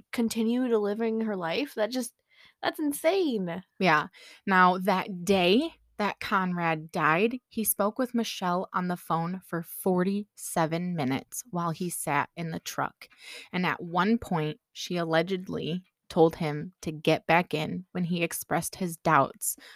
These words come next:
Speaker 2: about taking his own life.
Speaker 1: 'Cause he
Speaker 2: He
Speaker 1: didn't want to.
Speaker 2: he literally stepped out of the vehicle, and she said to get back in.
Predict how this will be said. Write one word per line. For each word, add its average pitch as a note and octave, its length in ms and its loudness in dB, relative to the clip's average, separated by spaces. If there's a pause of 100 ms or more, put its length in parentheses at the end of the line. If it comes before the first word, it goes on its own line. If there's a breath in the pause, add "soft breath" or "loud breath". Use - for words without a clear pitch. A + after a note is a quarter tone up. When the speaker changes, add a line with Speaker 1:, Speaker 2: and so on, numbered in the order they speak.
Speaker 2:
about - 300 0
taking D3+ 380 -4
his - 280 -8
own - 240 -6
life. - 380 -8 (220 loud breath)
Speaker 1:
'Cause D#4+ 120 -2
he E4+ 80 2
Speaker 2:
He - 60 4
Speaker 1:
didn't D#4 320 0
want D4 440 0
to. G#3 440 -4
Speaker 2:
he F#3+ 180 6
literally F3+ 640 2
stepped - 500 -4
out E3 220 0
of F#3+ 160 0
the G#3+ 120 2
vehicle, E3 640 0 (420)
and F3 220 2
she - 260 -4
said D3 440 -2
to F3 180 -8 (100)
get - 300 -2
back - 320 -6
in. - 300 -6